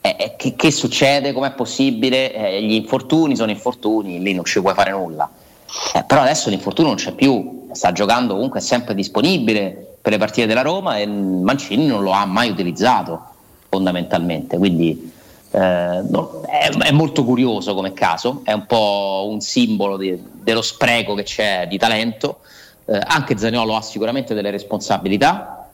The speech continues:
Zaniolo deve migliorare su tante cose, atteggiamenti eccetera, però mi sembra che ci sia un'eccessiva, un giudizio eccessivamente negativo su di lui spesso, cioè si passa da un estremo all'altro,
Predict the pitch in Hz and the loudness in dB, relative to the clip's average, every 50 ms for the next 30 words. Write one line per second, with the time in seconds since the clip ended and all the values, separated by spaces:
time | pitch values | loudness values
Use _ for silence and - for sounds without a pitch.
0 | _ - - 101 196 196 - - 95 98 98 95 101 98 95 95 107 123 135 151 | _ -2 0 0 2 2 2 2 0 0 -2 0 0 0 2 2 4 4 4 4
1 | 160 160 165 160 - - - - - - - 92 87 - 98 87 113 120 135 147 | 2 0 -4 -8 -12 -12 -12 -12 -6 -4 -4 -4 -2 -4 -4 0 2 2 2 2
2 | 143 139 120 - 107 104 101 98 95 92 90 90 - 107 92 90 107 104 104 - | 2 0 0 -2 -4 -4 -2 -2 -2 -2 -4 -2 -4 -4 -2 0 -2 -2 0 -2
3 | 156 160 - 160 131 151 - - 220 202 - - - - - - 160 156 156 143 | -2 0 0 2 2 2 2 2 0 0 -2 -8 -14 -16 -6 -2 0 0 2 4
4 | 196 202 175 190 160 139 139 139 - 160 143 135 175 160 143 139 135 - - - | 2 2 2 0 0 0 -2 -2 -2 -4 -2 0 0 0 0 0 -2 -2 -2 -2
5 | - 127 - - - - 143 151 151 147 131 123 123 120 120 113 - - - - | -2 -2 -2 -4 -2 0 2 2 4 4 4 4 4 4 2 0 -4 -10 -18 -20
6 | - - _ _ _ - - _ - 117 117 110 123 143 160 - - 107 - 113 | -20 -20 _ _ _ -20 -14 _ 0 2 4 4 4 4 4 4 0 -2 -4 -4
7 | - - 135 127 143 139 - 123 117 120 113 107 - 127 139 117 101 98 90 95 | 0 0 2 2 2 2 2 0 0 0 0 2 2 2 2 2 2 0 -2 -2
8 | 82 95 98 95 92 90 87 82 80 - - 92 90 - - - - 82 80 - | 0 0 2 2 2 2 0 0 -2 -2 0 0 0 0 -2 -2 -2 -2 0 0
9 | - - - 107 107 120 127 127 - - - 107 104 113 113 113 107 107 - - | 0 2 4 4 4 4 4 2 2 0 0 2 2 2 2 2 0 -2 -4 -4
10 | 113 120 123 - - 127 123 131 120 107 104 110 123 127 117 98 92 - - - | -4 -4 -4 -2 -2 0 0 0 0 0 0 0 2 2 0 0 -4 -8 -14 -18
11 | - - | -18 -20